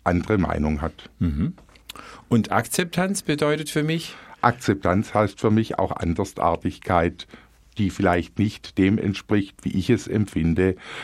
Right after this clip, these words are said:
Speaker 1: äh, zu akzeptieren.
Speaker 2: Ja, und der letzte Begriff, bevor wir dann eine kleine Verschnaufpause machen, ähm, ist, ich war ja so Unwort des Jahres, Gutmensch. Was sagen Sie dazu?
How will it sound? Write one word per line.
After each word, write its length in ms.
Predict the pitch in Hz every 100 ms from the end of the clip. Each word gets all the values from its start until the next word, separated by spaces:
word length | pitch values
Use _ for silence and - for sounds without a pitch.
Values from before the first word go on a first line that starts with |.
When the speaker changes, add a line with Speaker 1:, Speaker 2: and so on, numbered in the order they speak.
| - -
Speaker 1:
äh, 220 | 110 104 101
zu 180 | -
akzeptieren. 800 | 185 - - 123 - 78 80 85 - _ - - - - - -
Speaker 2:
Ja, 260 | 117 107 82
und 420 | 78 113 107 -
der 80 | 117
letzte 260 | 143 -
Begriff, 600 | 110 - 135 185 - - -
bevor 320 | 110 110 104
wir 80 | 92
dann 160 | 92
eine 100 | 92
kleine 320 | 87 82 85 85
Verschnaufpause 880 | - 87 - 90 107 - 123 123
machen, 380 | 123 123 131 127 - - - - -
ähm, 320 | 120 117 104
ist, 340 | 110 - - - -
ich 280 | - 131 120
war 100 | 123
ja 140 | 139
so 340 | 117 107 107 120
Unwort 500 | - 180 147 147 -
des 140 | 135 120
Jahres, 420 | 117 95 87 -
Gutmensch. 680 | 147 185 113 82 76 - -
Was 180 | 101 107
sagen 240 | 123 117 107
Sie 160 | 107
dazu? 460 | 95 80 - 71